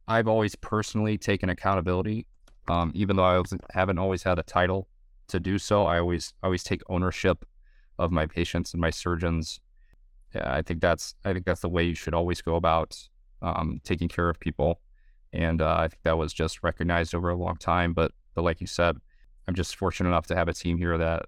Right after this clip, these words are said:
that is exemplary and really understand their role and how we all do it together individually, but also as a team.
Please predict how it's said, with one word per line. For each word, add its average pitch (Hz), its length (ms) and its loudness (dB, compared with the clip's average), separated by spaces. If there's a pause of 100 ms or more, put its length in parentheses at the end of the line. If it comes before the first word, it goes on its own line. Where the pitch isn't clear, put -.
(140)
that 85 120 0
is - 400 -4
exemplary 87 720 -2 (500)
and 90 120 0
really 82 460 0 (220)
understand 95 480 2
their 87 120 0
role 87 500 -2 (140)
and 92 120 -2
how 85 300 4
we 87 160 0
all 87 460 2 (180)
do 98 140 0
it - 80 0
together 87 540 0 (120)
individually, 92 960 0 (440)
but 90 140 2
also 90 320 -2
as 82 100 0
a - 40 -6
team. 82 420 0